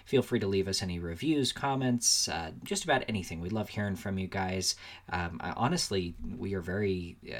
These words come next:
excited by how many people we've ended up with who are listening to the show.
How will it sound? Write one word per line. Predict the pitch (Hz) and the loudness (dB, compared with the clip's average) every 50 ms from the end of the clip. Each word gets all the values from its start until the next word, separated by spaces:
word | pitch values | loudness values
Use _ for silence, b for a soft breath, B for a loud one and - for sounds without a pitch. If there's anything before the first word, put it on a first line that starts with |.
| 62 - | -8 -8
excited | - - - - - 101 101 - 117 - - | -6 -2 0 2 4 4 4 2 0 -2 -2
by | - 87 85 | -4 -2 -2
how | 87 92 104 | -2 -4 -2
many | 104 107 98 92 | -2 -2 -2 -2
people | 87 113 107 - 110 107 95 | -2 -4 -4 0 0 0 2
we've | 95 95 98 | 2 2 2
ended | 107 104 104 95 | 0 0 2 0
up | 104 104 - - | -2 -2 -2 -2
with | 107 107 107 - - | -2 -2 -2 -4 -8
who | - - 104 | -6 -4 -2
are | 95 | 0
listening | 92 98 107 - - 110 101 101 | 0 0 0 2 2 2 0 0
to | 92 - | -2 -2
the | 98 95 92 | -2 0 0
show. | 92 - - 120 117 131 165 190 | 0 4 4 6 6 8 6 6